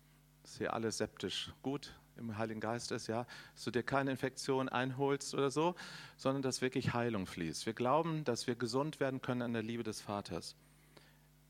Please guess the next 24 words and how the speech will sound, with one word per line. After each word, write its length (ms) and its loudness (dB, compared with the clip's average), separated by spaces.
Mein 120 2
Gebet 280 4
ist, 160 4
dass 120 6
du 100 6
eine 120 6
lebensverändernde 840 4
Begegnung 680 -2
an 100 0
diesem 240 -4
Wochenende 480 0
hast 220 -2
mit 100 -6
der 100 2
Liebe 200 -2
des 160 -4
Vaters. 400 0
Und 140 -2
ich 80 -4
sag 180 2
das 180 0
nicht 120 0
leichtfertig 560 2
nur, 220 0